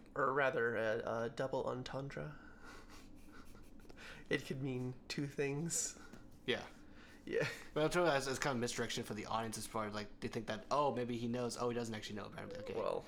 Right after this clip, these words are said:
Speaker 1: I mean,
Speaker 2: This is
Speaker 1: that,
Speaker 2: ex-,
Speaker 1: I
Speaker 2: ex-,
Speaker 1: mean, that's,
Speaker 2: accidental,
Speaker 1: or,
Speaker 2: accidental
Speaker 1: or,
Speaker 2: misdirection.
Speaker 1: no, I think that's just, like, I, I thought something happened and I was wrong and,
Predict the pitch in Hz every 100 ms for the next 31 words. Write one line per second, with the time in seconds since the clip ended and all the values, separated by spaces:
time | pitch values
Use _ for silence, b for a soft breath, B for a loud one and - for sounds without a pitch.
0 | - 135 139 131 - - - - - 151
1 | 131 170 185 185 165 170 143 160 151 151
2 | 226 - 233 226 233 226 156 156 165 156
3 | 175 170 165 165 165 175 185 196 165 175
4 | - 202 170 - 185 170 - - B B
5 | B B - - 131 165 151 156 160 -
6 | 170 160 - - 165 156 160 156 151 151
7 | 165 156 160 151 160 147 156 156 151 147
8 | 156 151 151 143 151 156 156